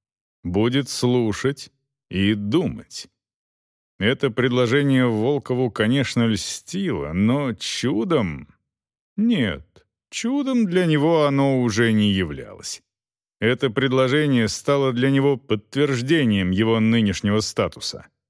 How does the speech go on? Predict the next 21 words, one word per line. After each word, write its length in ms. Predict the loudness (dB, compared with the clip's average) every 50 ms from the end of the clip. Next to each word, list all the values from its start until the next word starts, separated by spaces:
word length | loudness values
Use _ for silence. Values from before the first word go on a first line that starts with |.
| _ _ _ _ _ _
И 100 | -4 -2
уж 240 | -2 -2 -2 -4 -4 -2
точно 480 | 0 0 0 0 -2 -2 0 0 2
он 120 | 2 2 2
не 140 | 2 0
собирался, 580 | 2 0 2 2 2 2 2 0 0 0 0 0
обливаясь 480 | 2 2 2 2 2 2 2 2 0 -2
слезами, 680 | -4 -2 0 0 0 2 0 0 0 0 0 0 -2
кидаться 500 | -2 -2 -2 0 0 -2 -2 -2 0 0
лобзать 520 | 2 2 0 0 0 0 0 0 0 2 0
руку 380 | 0 0 0 -2 0 0 0
молодого 560 | 2 2 2 2 2 2 2 2 2 2 0
графа 460 | 0 0 0 0 0 -2 -2 -2 -4 -2
как 280 | 0 0 0 0 0
благодетеля. 920 | -2 -2 -2 -2 -2 -2 -4 -4 -6 -10 -14 -16 -18 -18 -20 -20 -20 -20 _ _ _ _ _ _ _ _ _ _ _ _ _ _ _ _ _ _ _
Кавалер 440 | -12 -6 -4 -2 -2 0 0 0 0
молчал, 800 | 0 2 2 0 0 -2 -2 -2 0 0 2 0 0 0 -2 -4 -8 -12 _ _ _ _ -20
сидел 680 | -16 -12 -10 -10 -8 -6 -4 -4 -2 0 0 2 2
и 60 | 2
ждал 440 | 2 2 0 0 2 2 2 2 0
продолжения. 960 | -2 -2 -2 0 2 2 0 0 -2 -4 -8 -10 -12 -14 -18 -20 -20 -20 -20